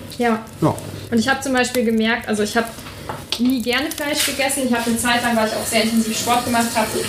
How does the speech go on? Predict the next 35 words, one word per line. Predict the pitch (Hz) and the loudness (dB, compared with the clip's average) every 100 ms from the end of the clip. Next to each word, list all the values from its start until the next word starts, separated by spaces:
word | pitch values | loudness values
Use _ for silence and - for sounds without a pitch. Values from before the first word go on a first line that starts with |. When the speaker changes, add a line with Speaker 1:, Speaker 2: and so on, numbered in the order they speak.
| - 214 | -4 0
Speaker 1:
ähm, | 214 214 | 2 2
dann | 214 | 2
aber | 208 208 | 2 2
doch | 208 220 | 2 2
leider | 220 240 240 | 2 2 2
relativ | 226 226 214 220 | 2 0 0 -4
viel | - - 247 302 381 | -6 -2 0 4 2
Fleisch | 381 349 349 - - - | 2 2 2 0 -4 0
gegessen. | 330 - 392 415 - - - - | 2 2 -2 -4 -6 -8 -8 -2
Und | 247 247 | 0 0
ich | 285 | 0
habe | 277 294 | 0 2
gemerkt, | 247 262 | 0 0
dass | 262 - | 0 0
das | 247 - | 0 2
auch | 214 359 | 0 0
so | - 381 359 | 0 0 2
war, | 330 330 302 | 2 0 0
weil | 285 294 302 302 - | 0 0 -2 -6 -4
das | 226 240 | 0 2
macht | 240 - | 0 0
man | 427 330 208 | -2 0 0
halt | 185 190 | 0 -2
so. | - 160 | -2 0
Also | 170 185 | 2 2
ich | - | 2
bin | 254 | 2
auch | 226 | 2
so | 247 | 2
groß | 214 269 349 | 2 2 0
geworden | 269 254 247 233 | -4 0 2 2
mit, | 226 220 - - - - - - - - - - | 0 -2 -8 -12 -10 -8 -8 -10 -14 -12 -10 -4
es | 233 - | 0 0
gibt | 220 240 | 0 0
halt | 247 - | 0 -2